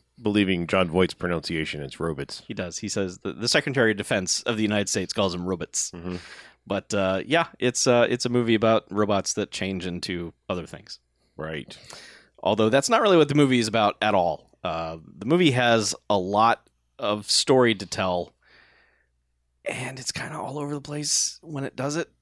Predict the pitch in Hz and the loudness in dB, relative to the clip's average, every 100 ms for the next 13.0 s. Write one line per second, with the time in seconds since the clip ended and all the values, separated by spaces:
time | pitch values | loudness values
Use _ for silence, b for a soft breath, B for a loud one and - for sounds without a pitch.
0 | - 117 120 - 139 139 180 202 - 113 | -6 -4 -4 -4 -2 2 0 -2 -2 0
1 | 113 107 104 - _ _ _ _ - 139 | 2 0 -4 -10 _ _ _ _ 0 0
2 | - 220 202 156 131 131 123 127 127 - | 4 4 4 4 4 6 6 6 4 2
3 | - 160 151 - - 143 123 - - - | -2 2 2 0 -4 0 0 0 -2 -2
4 | 110 101 95 107 92 90 87 101 101 101 | -4 -4 -4 -6 -6 -8 -2 0 2 0
5 | 98 101 101 98 - B B B 107 110 | -2 0 0 -2 -6 B B B -6 0
6 | 160 220 185 - 107 85 87 95 - 104 | 4 4 2 0 -4 -4 -4 -6 -6 -10
7 | 82 175 - 151 131 139 117 117 110 - | -2 0 2 2 4 2 2 2 0 0
8 | 95 87 85 - b b - 113 - 147 | -4 -4 -6 -12 b b -8 -2 2 2
9 | 135 113 139 113 101 87 80 - 95 - | 2 -2 0 0 0 -2 -2 -2 -2 -8
10 | 80 82 _ _ 82 71 73 - _ 107 | -12 -14 _ _ -12 -10 -6 -8 _ -4
11 | 104 110 107 107 104 123 110 110 110 95 | 0 0 0 -2 -2 -2 0 0 0 0
12 | 98 113 104 95 - 87 80 85 85 92 | 0 -2 -2 -6 -8 -8 -10 -14 -16 -18